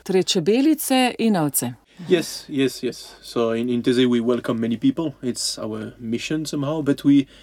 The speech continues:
Speaker 2: we have as well a, a very landing part or, yeah, farming part,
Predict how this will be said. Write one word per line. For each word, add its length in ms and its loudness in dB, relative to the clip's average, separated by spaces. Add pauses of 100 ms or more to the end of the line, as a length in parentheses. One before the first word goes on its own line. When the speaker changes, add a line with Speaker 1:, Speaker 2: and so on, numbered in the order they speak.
(200)
Speaker 2:
we 100 -4
have 180 0
as 160 -2
well 300 2 (260)
a, 60 -6
a 220 0
very 500 2
landing 840 2 (220)
part 340 2 (240)
or, 280 -8 (220)
yeah, 160 -10
farming 380 0
part, 260 -14